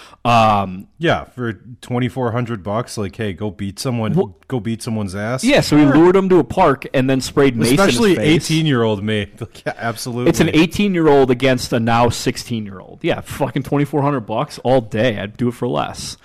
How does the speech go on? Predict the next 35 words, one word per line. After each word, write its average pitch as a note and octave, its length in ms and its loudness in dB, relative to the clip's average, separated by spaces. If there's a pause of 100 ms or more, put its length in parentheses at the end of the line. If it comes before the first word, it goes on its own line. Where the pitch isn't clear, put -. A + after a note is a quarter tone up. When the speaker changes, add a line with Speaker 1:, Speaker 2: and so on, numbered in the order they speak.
(360)
Speaker 1:
Um, G#2+ 380 4
he B2+ 120 0
sprayed D#3+ 300 4
mace A2+ 340 0
in F3+ 60 2
his D#3+ 140 0
eyes E3+ 280 4
and B2+ 140 2
then A#2 140 2
beat G#2 260 -2
him. - 200 -18 (260)
Like, A#2+ 180 -4
Speaker 2:
Yeah. A2+ 80 -10 (160)
Speaker 1:
I've - 500 -6 (640)
that, B2+ 140 2
I'm C#3 120 2
telling D3 280 4
you, D3+ 80 2
man, D3+ 200 2
that's, C#3+ 180 0
like, C#3+ 180 0
five A2+ 280 2
minutes A#2 240 -2
worth G#2+ 140 -2
of G2 60 -6
work. - 320 -12
Speaker 2:
Easiest D3 420 -2
twenty-four C3 420 -2
hundred A#2 300 0
bucks B2+ 240 2
he A#2+ 100 2
ever G#2+ 120 0
Speaker 1:
<laughs> F#2 60 -2
Yeah. - 0 -
Speaker 2:
made. F2 300 -10